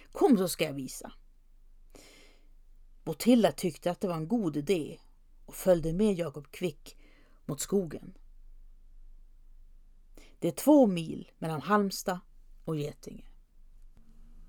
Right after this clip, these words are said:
Efter några timmar började handlare Grundberg och de andra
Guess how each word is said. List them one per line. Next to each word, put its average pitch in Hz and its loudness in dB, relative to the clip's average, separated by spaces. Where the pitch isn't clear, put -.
Efter 269 4
några 285 10
timmar 170 0
började 170 8
handlare 175 0
Grundberg 165 2
och 170 0
de 202 4
andra 226 2